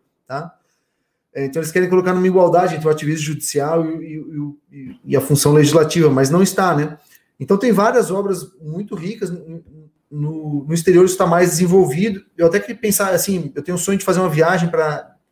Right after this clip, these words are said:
de estudo sobre esse tema. Então, assim, tem vários, né? Várias obras. É uma pena que muita coisa não tá traduzida pro Brasil. Pô, eu, eu gostaria de ter dinheiro pra montar uma editora só pra traduzir. Por exemplo, esse aqui, ó, é, deixa eu,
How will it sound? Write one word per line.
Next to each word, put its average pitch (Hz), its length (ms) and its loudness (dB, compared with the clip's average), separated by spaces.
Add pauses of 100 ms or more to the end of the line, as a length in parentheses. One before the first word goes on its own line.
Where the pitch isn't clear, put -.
(120)
de 139 160 -14
estudo 185 380 -8
sobre 156 240 -4
esse - 180 -8
tema. 175 320 -4 (600)
Então, - 100 -2
assim, 196 160 0
tem 208 160 2
vários, 190 400 0
né? 175 340 -2
Várias 151 380 -4
obras. 170 480 0 (300)
É 170 80 -6
uma 202 120 -2
pena 247 200 4
que - 80 0
muita 247 260 2
coisa 240 180 2
não 226 80 2
tá 226 120 2
traduzida 214 440 -2
pro 214 160 -8
Brasil. 180 520 -2
Pô, 196 180 0
eu, 165 260 -2
eu 165 240 -10 (140)
gostaria 180 300 4
de 202 40 -2
ter 208 80 -2
dinheiro 180 460 4
pra 208 100 0
montar 196 280 -2
uma 202 100 0
editora 190 340 0
só 202 140 -2
pra 214 100 0
traduzir. 190 540 -4 (420)
Por 165 100 2
exemplo, 196 200 4
esse 220 140 2
aqui, 233 280 -2
ó, 151 220 0 (640)
é, 151 640 2 (480)
deixa 143 160 -8
eu, 123 100 -8